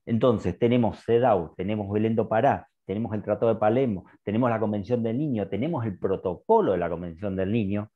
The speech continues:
y tenemos como base el Pacto de San José de Costa Rica. Entonces, digamos, no hay forma de que el Estado, eh, abra discusión en cuanto a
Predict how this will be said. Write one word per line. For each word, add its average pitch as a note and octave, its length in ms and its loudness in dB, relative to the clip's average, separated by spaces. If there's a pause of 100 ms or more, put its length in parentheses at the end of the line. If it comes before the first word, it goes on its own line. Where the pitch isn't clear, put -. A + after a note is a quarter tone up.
(920)
y G2 120 -4
tenemos G2+ 500 -2 (480)
como E2+ 280 -4
base G2+ 600 -2 (180)
el E2+ 220 -6
Pacto - 360 -4
de - 60 -12
San F2 300 -6
José G2+ 140 -6
de G#2 140 -2
Costa F2+ 280 -6
Rica. D#2+ 240 -6
Entonces, F#2 420 -8 (400)
digamos, G#2+ 300 -4
no A2+ 200 2
hay E3 280 0
forma C#3 480 0
de G#2 180 -4
que - 360 -6 (120)
el G2+ 200 2
Estado, C3+ 680 0 (460)
eh, G2+ 500 -2
abra C3 460 0
discusión G#2+ 600 -2
en A2 140 0
cuanto B2 380 2
a B2+ 320 0